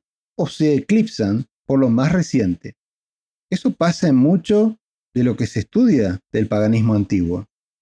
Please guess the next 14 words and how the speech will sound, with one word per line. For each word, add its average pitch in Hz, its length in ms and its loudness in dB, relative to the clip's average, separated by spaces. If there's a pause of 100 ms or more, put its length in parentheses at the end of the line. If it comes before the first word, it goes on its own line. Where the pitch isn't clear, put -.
(160)
Hay 135 100 0
muchos 208 380 0
que 151 100 -2
se - 160 -10
seducen 135 800 0 (680)
por 98 120 -4
las 95 120 -4
formas 156 380 0
muy 190 240 2
tardías 151 800 0 (420)
y 175 80 0
olvidan 185 460 2
las 170 120 0
formas 139 600 0